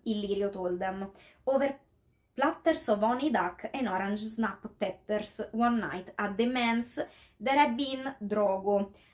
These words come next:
The Khal had joined his Khalasar,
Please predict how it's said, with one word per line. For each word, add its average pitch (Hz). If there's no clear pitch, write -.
The 240
Khal 226
had 214
joined 202
his 254
Khalasar, 185